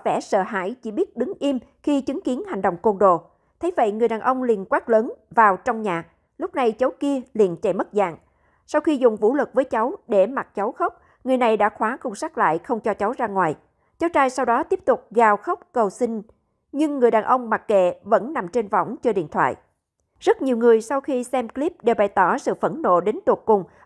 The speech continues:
và mong muốn các cơ quan chức năng khẩn trương tìm ra danh tính người đàn ông để xử lý trước pháp luật,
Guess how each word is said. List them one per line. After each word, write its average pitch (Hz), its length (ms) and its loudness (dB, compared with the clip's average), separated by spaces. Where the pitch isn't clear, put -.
và 240 100 4
mong 247 220 -2
muốn 233 260 0
các 349 140 -6
cơ 269 100 0
quan 240 200 -2
chức 330 180 -10
năng 233 220 -6
khẩn 208 220 -4
trương 233 260 -2
tìm 202 160 -2
ra 214 120 0
danh 202 220 -4
tính 220 340 -6
người 185 100 4
đàn 165 140 0
ông 214 220 2
để 202 180 2
xử 190 160 -4
lý 208 180 0
trước 349 220 -4
pháp 349 140 -2
luật, 220 160 4